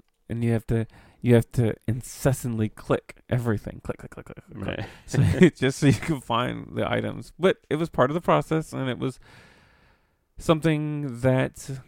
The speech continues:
Speaker 1: we all grew accustomed to, I
Speaker 2: Right.
Speaker 1: guess. Um, I don't know. Like, you can be mad at it, um, but at the same time, it was part of the, like, it's what you expect. I
Speaker 2: Mm-hmm.
Speaker 1: mean, from the first Final Fantasy, like, that's just how it goes.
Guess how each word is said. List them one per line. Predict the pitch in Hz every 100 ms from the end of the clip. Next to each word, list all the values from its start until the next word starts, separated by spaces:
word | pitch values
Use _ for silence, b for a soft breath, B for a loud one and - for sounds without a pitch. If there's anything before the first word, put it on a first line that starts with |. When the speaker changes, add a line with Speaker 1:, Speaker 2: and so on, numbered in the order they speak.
| -
Speaker 1:
we | - 127
all | 131 131 127 127 131 - 123
grew | 127 113
accustomed | - 127 - 156 160 156
to, | 170 175 -
I | 175
Speaker 2:
Right. | - 92
Speaker 1:
guess. | 90 - _ - -
Um, | 131 131 127 120 123 _ _ _ _ _ _ _ _ _ _ -
I | 185
don't | 247
know. | 269 135 -
Like, | 135 139 - 160 _ _ _ _
you | 185
can | 190 277
be | 233
mad | 160 160
at | 156 165
it, | 170 _ _ _ _ _ _ _ _ -
um, | 131 135 127 123
but | 127
at | 120
the | -
same | 147 143
time, | 147 139 135
it | 120
was | 127
part | - - 135 135
of |
the, | 127 120 -
like, | 147 135
it's | 143
what | 156 -
you | 202
expect. | 123 - 170 - - -
I |
Speaker 2:
Mm-hmm. | -
Speaker 1:
mean, | - 110 - - -
from | - 131 127
the |
first | - 127 131
Final | 139 135
Fantasy, | 131 160 156 110
like, | 110 104 -
that's | 107
just | 113 -
how | 123
it | 120
goes. | 131 131 -